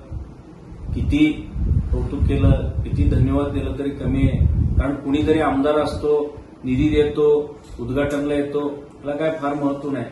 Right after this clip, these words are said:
कुठलंही संविधानिक पद नसताना निधी आणणं खरं कौतुक आहे. म्हणून भारतीय जनता पक्षाने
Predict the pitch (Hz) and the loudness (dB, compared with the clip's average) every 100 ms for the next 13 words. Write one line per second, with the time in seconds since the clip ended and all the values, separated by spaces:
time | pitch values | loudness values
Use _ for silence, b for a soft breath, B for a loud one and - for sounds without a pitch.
0 | - - - - 131 151 160 160 147 143 | -14 -20 -20 -16 -2 2 2 2 0 2
1 | 160 170 175 170 - 160 165 160 147 - | 4 4 2 0 -2 -2 0 0 -2 -2
2 | 156 151 - - - - - - - - | 0 0 0 -8 -18 -20 -20 -20 -20 -20
3 | - - 135 131 147 147 147 143 135 - | -20 -12 -6 0 2 2 2 2 -2 -8
4 | - - 139 143 139 - 135 139 131 131 | -16 -6 -4 -4 -4 -6 -4 -4 -4 -2
5 | 143 139 104 - 139 139 123 139 135 127 | -2 -2 -6 -6 -4 -4 -4 -4 -6 -8
6 | 143 139 135 - | -6 -4 -6 -8